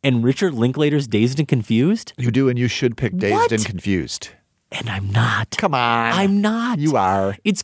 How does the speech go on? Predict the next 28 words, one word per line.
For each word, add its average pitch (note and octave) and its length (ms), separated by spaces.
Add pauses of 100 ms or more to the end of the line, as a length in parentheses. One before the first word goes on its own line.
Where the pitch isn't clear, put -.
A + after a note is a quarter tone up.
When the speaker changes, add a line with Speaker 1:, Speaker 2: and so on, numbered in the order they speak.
Speaker 1:
killing D4 380
me, D#3 100
but D#3+ 160
I'm F3+ 160
not. C#4 480 (240)
Speaker 2:
You G#2+ 160
are. E2+ 320
Speaker 1:
No, A3 220
Speaker 2:
You C3+ 80
Speaker 1:
I, - 20
Speaker 2:
should. C#3+ 320
Speaker 1:
I, F#3 100 (140)
I C#3+ 80
love D#3 300
Heat E3+ 260
more. D#3+ 340 (140)
Speaker 2:
Oh, G2+ 140
my D#2+ 160
goodness. D#2+ 280
Speaker 1:
I C#3 60
actually D3 400
love C3+ 280
Heat C3+ 180
more C3 200
than G#2+ 140
Dazed G#2+ 240
and G#2 80
Confused. F#2+ 500